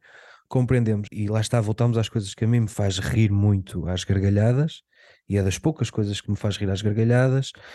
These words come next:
este ativismo hipócrita de esvaziar um pneu de um carro que supostamente polui bastante e deixam uma folha de papel impressa com tinteiros que também poluem bastante. Portanto, eles deixam a mensagem, eles estão a utilizar tinteiros que toda a gente sabe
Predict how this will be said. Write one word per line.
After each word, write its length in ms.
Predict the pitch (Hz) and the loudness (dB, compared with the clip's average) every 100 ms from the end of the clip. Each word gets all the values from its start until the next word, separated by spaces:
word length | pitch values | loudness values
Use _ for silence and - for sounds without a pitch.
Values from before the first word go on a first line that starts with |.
| - - | -8 -2
este 240 | 120 - | 0 0
ativismo 460 | 117 120 113 113 120 | 0 0 0 2 0
hipócrita 500 | 110 127 123 120 123 | 2 0 -2 -6 -4
de 120 | 120 | -4
esvaziar 540 | 110 110 131 113 127 | -2 0 0 2 2
um 100 | 117 | 0
pneu 380 | 110 123 120 107 | 0 0 2 0
de 60 | 101 | -2
um 120 | 110 | -4
carro 300 | - 117 104 | -4 -6 -6
que 60 | - | -14
supostamente 720 | - 110 - 110 104 95 - _ | -8 -8 -2 0 2 0 -6 _
polui 440 | - 107 123 113 104 | -6 0 4 4 2
bastante 640 | 90 107 104 127 156 - _ _ - | 0 -2 0 -2 -2 -6 _ _ -6
e 60 | 120 | 0
deixam 340 | 143 135 147 | 0 2 2
uma 140 | 147 135 | 2 0
folha 460 | - 139 135 151 - _ _ _ _ _ - | 0 0 0 -4 -8 _ _ _ _ _ -18
de 100 | - | -8
papel 520 | - 107 123 117 139 _ _ _ _ | -4 0 0 0 -6 _ _ _ _
impressa 580 | 123 117 127 117 113 98 - _ - 104 | -4 0 2 0 -4 -10 -12 _ -14 -4
com 160 | 117 | -2
tinteiros 640 | 113 117 123 120 123 - - _ | 2 2 4 2 0 -8 -16 _
que 180 | - - | -18 -6
também 260 | - 117 117 | 2 4 4
poluem 300 | 120 120 117 | 4 2 2
bastante. 360 | 113 - 107 92 | 0 -2 -6 -6
Portanto, 180 | 104 110 | -6 -2
eles 120 | 107 | 0
deixam 260 | 117 113 120 | 2 2 4
a 60 | |
mensagem, 680 | 120 120 135 127 120 120 113 - _ | 4 4 2 0 0 -2 -4 -10 _
eles 120 | - 110 | -8 -2
estão 140 | 151 | 0
a 40 | |
utilizar 460 | 151 156 151 139 131 | 0 2 2 2 2
tinteiros 680 | - 127 151 143 139 139 - | 0 0 2 0 0 -6 -14
que 80 | - | -4
toda 180 | 135 127 | 0 2
a 40 | |
gente 200 | 120 120 | 4 2
sabe 280 | - 117 101 | 0 0 -2